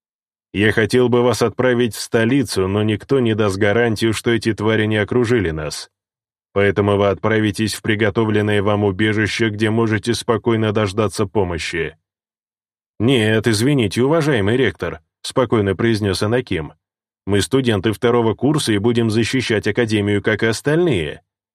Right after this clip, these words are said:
Единственное, прошу отправить в убежище мою сестру». «О чем ты вообще говоришь?»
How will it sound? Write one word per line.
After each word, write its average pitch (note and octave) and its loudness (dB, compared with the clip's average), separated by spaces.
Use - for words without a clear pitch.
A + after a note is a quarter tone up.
Единственное, G2 0
прошу A2+ 0
отправить B2+ 0
в C3 0
убежище A2+ 0
мою A#2 2
сестру». F2 -4
«О F2 0
чем F#3 2
ты B3 0
вообще B3 0
говоришь?» C#4 0